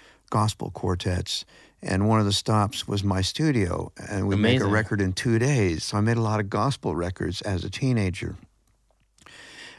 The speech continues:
Speaker 1: And, uh, this was a very big part of my education because I got to hear, uh, the structure of the four parts.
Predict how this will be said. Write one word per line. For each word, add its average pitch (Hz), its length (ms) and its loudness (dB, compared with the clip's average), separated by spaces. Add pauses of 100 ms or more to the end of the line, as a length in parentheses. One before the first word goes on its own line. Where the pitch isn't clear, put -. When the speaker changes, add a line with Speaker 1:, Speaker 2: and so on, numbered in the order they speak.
(120)
Speaker 1:
And, 98 300 2
uh, 92 300 4
this 123 240 0
was 110 160 2
a 101 60 2
very 117 340 2
big 101 240 0
part 104 200 2
of 95 60 2
my 90 180 2
education 95 760 0
because 92 340 0
I 95 80 0
got 95 200 -2
to 95 80 -4
hear, 95 460 0
uh, 87 280 0 (200)
the - 80 -4
structure 107 440 0
of 92 100 2
the 92 60 -4
four 98 300 -2
parts. - 600 -4